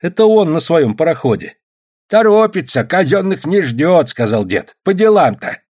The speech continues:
Наездился, все поди проверить надо, сколько недоделано, растащили поди".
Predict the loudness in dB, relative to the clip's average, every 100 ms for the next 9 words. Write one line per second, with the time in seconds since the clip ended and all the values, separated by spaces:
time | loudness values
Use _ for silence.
0 | _ _ _ -4 0 2 4 2 2 -4
1 | -2 -6 -6 -4 -4 -2 -4 0 0 2
2 | 0 0 -2 0 0 0 -4 -4 -4 -4
3 | -4 -2 -2 0 0 0 0 -2 -2 -2
4 | -4 -4 -4 -4 -2 -4 -4 -4 0 -2
5 | -4